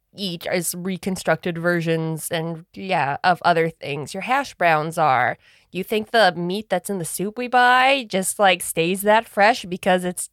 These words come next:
like, just meat? No. <laughs> Like, that's, that's just, yeah, that's it. But then the other thing is, is it's like, yeah, it's not, like, the most taste,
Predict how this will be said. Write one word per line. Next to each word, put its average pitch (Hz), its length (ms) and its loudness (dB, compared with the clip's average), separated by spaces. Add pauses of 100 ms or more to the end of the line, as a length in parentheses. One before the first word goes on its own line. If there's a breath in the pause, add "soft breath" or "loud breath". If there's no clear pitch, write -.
(140)
like, 165 280 2
just 160 400 0
meat? 170 600 -6 (560)
No. 151 840 0
<laughs> - 40 -6 (1500 soft breath)
Like, 240 340 4
that's, 269 360 2
that's 262 460 0
just, 254 280 0 (540)
yeah, 240 440 2 (340)
that's - 240 -4
it. 262 260 4 (340 loud breath)
But 294 140 4
then 349 160 4
the - 80 -4
other 415 220 0
thing 320 220 -6
is, 320 140 -2
is 311 120 -6
it's - 120 -8
like, 339 200 0
yeah, 339 260 6
it's 311 160 0
not, 277 180 0
like, 294 140 0
the 262 80 -6
most 202 300 -2
taste, 180 400 -6